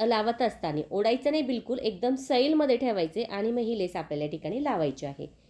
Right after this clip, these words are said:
तर बघा, लेस लावून झाली. आता दुसरी लेस आपल्याला त्याच पद्धतीने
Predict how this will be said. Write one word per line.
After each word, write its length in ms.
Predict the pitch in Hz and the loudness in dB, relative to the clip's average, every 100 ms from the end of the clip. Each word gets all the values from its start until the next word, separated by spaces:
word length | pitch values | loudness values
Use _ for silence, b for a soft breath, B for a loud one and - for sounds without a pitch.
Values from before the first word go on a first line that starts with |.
| b b b b - | b b b b -6
तर 100 | 220 | 0
बघा, 260 | 160 170 302 - b b - | 0 0 -2 -8 b b -6
लेस 200 | 160 156 | -4 -2
लावून 280 | 185 156 160 | 0 2 2
झाली. 300 | 180 196 233 | 2 0 -2
आता 220 | - 185 202 | -4 -4 -2
दुसरी 360 | 214 - 262 | -2 -2 2
लेस 180 | 277 285 | 2 2
आपल्याला 260 | 262 262 254 254 | 0 0 0 2
त्याच 280 | 240 240 - | 0 0 -4
पद्धतीने 460 | 247 208 202 202 | -4 -2 0 -2